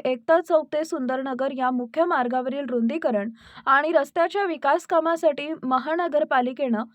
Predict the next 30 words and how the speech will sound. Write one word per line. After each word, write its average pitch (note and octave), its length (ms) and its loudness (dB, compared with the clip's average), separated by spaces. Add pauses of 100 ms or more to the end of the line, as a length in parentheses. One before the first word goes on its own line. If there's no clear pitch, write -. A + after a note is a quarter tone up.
(240)
अतिक्रमणाविरोधी E4 1200 2 (120)
मोहीम C4 440 -4
राबवली G#3+ 480 -2
आहे. - 200 -12 (420)
पाच E4 260 6
डिसेंबर F#4+ 540 4
रोजी D#4 280 2
सकाळी C#4 400 0
दहा C4 420 0
ते A#3 160 0
सायंकाळपर्यंत D#4 920 0
मनपा C#4+ 460 0
पथक C#4 440 -2
आणि D4 180 -2
मोठा C4 400 -4 (400)
पोलीस F4 400 6
बंदोबस्तासह C#4 960 0
कारवाई B3 460 2
करण्यात A3+ 380 -2
आली G3+ 200 -4
आहे. - 600 -14
या D4+ 100 4
मोहिमेत F4 520 2
रस्त्यावर D#4+ 440 2
असलेली C#4 440 -2
कच्ची C4 360 -2
घरं, D#4+ 240 4
पत्र्यांची C4+ 680 -4
शेडे B3+ 380 0
व C#4 180 0